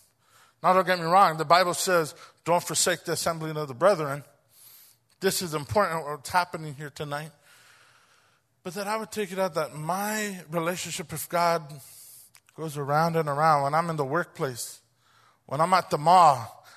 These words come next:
and someone cuts me off, and I just wanna, "Ah!" Oh, that I know that God's eyes are on me. I love it. David was extremely passionate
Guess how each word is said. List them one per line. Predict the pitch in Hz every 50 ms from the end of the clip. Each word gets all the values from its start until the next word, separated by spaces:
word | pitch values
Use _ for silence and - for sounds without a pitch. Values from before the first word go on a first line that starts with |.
| _
and | - 139
someone | - - 190 180 175 165
cuts | 131 - - 185 - - -
me | 180 175
off, | 170 180 196 185 170 151 143 - -
and | 165 156
I | 156 170
just | 170 165 156 -
wanna, | - 170 170 165 156 -
"Ah!" | - 349 403 415 427 427 370 262 - - - _ _ _ _ _ _ _ _ _ _ _ _ _ _ _ _ _ _ _ _ _ _ _ _ _ _ _ _ -
Oh, | - 180 202 185 165 147 117 113 - - _ _ _ _ _ _ _ _ _ _ _ -
that | 143 160 160
I | 170 175
know | 175 175 175 185 190 180 165
that | 156 151 139 110 - - - - - - - _
God's | 165 170 185 175 156
eyes | 175 175 180 175 160 143
are | 151 156 156 180 185
on | 170 143
me. | 135 120 - 120 - _ _ _ _ _ _ _ _ _ _ _ _ _ _ _ _ _ _ _
I | - 147
love | 160 165 180 165 165 151
it. | 139 - - - - - _ _ _ _ _ _ _ _ _ - - - - - - _ _ _ _ _
David | - 220 220 240 220 240 208
was | 190 208 202 180
extremely | 185 - - - - - - 254 294 359 349 339 339
passionate | 339 - - - - - 196 - - - - 190 160 139 131 - _ - -